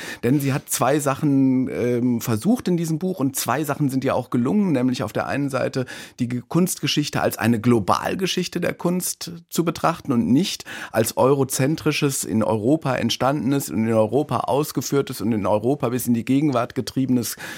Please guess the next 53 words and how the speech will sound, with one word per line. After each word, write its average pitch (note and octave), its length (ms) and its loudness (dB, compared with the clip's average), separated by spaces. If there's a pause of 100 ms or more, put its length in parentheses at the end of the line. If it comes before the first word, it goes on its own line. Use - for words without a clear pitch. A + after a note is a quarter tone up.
(140)
äh, A2+ 100 0
Geschehen C3+ 500 2
und A#2 140 2
vielleicht A2+ 300 0
allenfalls A2+ 420 0
noch G#2+ 140 -2
in F2+ 100 -2
Amerika. D3 640 0 (240)
Nein, C#3 220 2
hier D3 180 0
ist D3 60 0
es C3 120 -2
wirklich D3 220 -2
eine A#2 160 2
Globalgeschichte C3 800 -2
der B2 60 -2
Kunst. C3+ 280 -2
Kunst D3+ 280 -2
findet C3 240 0
an - 120 0
allen D3 320 0
Orten C3 360 0
dieser A#2 240 0
Welt C3+ 220 0
statt. B2 420 -2
Das B2 260 -2
zeigt - 340 -4
sie A2+ 120 0
auf G2 100 -2
der F#2 180 -2
einen D#3 260 2
Seite E3+ 280 0
und B2+ 80 0
auf G2+ 120 -2
der E2 120 -4
anderen C3+ 220 2
Seite A#2+ 320 -2 (280)
führt F3+ 360 2
sie - 180 -2
die C3 140 -2
Frauen C3+ 460 2
schon A#2 240 0
sehr G#2+ 200 0
früh E3+ 320 -2
in - 140 -2
die D#3+ 80 -4
Kunst D3+ 400 -2
ein C#3 240 0
und A#2 100 0
zeigt - 320 -4
auch, A#2+ 160 -4
welche B2+ 220 -4
Bedeutung B2+ 640 -2